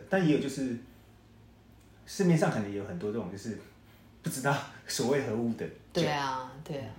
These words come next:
Speaker 2: 所以专业很重要，相信专业。
Speaker 1: 那你觉得台湾这个社会对于专业是，态度是很尊重的吗？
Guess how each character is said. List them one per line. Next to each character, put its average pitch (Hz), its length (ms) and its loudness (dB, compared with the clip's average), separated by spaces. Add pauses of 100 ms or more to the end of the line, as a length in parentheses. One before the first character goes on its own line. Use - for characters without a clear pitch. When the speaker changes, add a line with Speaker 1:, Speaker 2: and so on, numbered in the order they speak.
(120)
Speaker 2:
所 185 160 0
以 175 40 2
专 170 280 2
业 147 400 -2
很 139 160 -8
重 139 260 -6
要， 135 300 -10 (160)
相 175 240 2
信 175 180 4
专 147 320 -2
业。 147 220 -6 (280)
Speaker 1:
那 175 100 4
你 127 100 6
觉 117 140 -4
得 113 80 -8
台 107 80 -6
湾 117 160 -4
这 135 100 -2
个 117 80 -2
社 120 240 -2
会 110 100 -4 (840)
对 139 140 2
于 110 80 2
专 143 280 2
业 127 140 0
是， 113 220 -6 (200)
态 - 200 0
度 127 120 -2
是 107 400 -6
很 85 160 -8 (640)
尊 127 220 -2
重 110 180 -2
的 82 60 -6
吗？ 78 120 -12